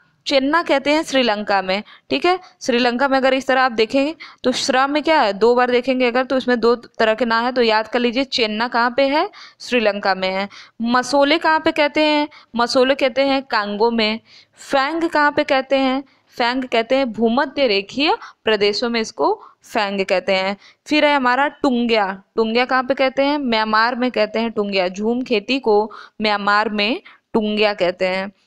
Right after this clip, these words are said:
ठीक। फिर हम लोग बात करते हैं बेवार या डहियार। ये याद रखिएगा, ज़्यादा इंपॉर्टेंट है। अगर आप वनडे एग्जाम की तैयारी, कि बेवार या डहियार क्या है,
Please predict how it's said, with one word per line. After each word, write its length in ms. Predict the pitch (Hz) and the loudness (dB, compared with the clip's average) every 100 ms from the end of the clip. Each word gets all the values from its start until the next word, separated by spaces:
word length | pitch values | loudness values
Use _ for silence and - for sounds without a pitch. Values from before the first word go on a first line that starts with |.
| _ | _
ठीक। 240 | - 311 - _ _ _ - | -4 -4 -6 _ _ _ 0
फिर 140 | 311 | 2
हम 100 | 320 | 2
लोग 140 | 330 | 0
बात 280 | 247 247 254 | 2 0 2
करते 260 | - 277 302 | 0 0 0
हैं 160 | 320 254 | 0 2
बेवार 440 | 233 226 220 269 | 2 4 2 2
या 200 | 277 269 | 0 0
डहियार। 640 | 226 233 226 202 180 190 196 - - | 0 0 2 2 2 -2 -8 -18 -6
ये 180 | 226 | -2
याद 260 | 277 247 233 | 2 2 2
रखिएगा, 400 | 233 226 233 247 | -2 -2 0 0
ज़्यादा 240 | 220 202 | 0 0
इंपॉर्टेंट 540 | 226 233 220 214 220 240 | 0 0 0 0 0 0
है। 180 | 254 330 - - | 0 -2 -12 -8
अगर 200 | 196 220 | 0 0
आप 120 | 226 220 | 0 -2
वनडे 200 | 214 233 | 0 0
एग्जाम 260 | 233 226 | 0 0
की 80 | 233 | 0
तैयारी, 240 | 226 226 | 2 0
कि 180 | 254 294 | 0 -4
बेवार 520 | 240 196 214 208 233 | -2 0 2 2 0
या 140 | 262 247 | 0 0
डहियार 420 | 220 220 220 226 | 0 0 0 0
क्या 220 | 247 240 | 0 0
है, 240 | 240 262 | 2 0